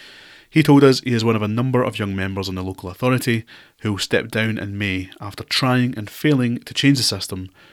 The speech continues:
to be more suited to working age people. Here's what Xander had to say.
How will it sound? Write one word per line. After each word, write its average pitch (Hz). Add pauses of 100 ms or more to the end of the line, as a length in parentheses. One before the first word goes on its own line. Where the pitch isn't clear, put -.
(140)
to -
be 107
more 104
suited -
to -
working 98
age 92
people. 90 (680)
Here's 120
what 120
Xander 95
had 90
to -
say. -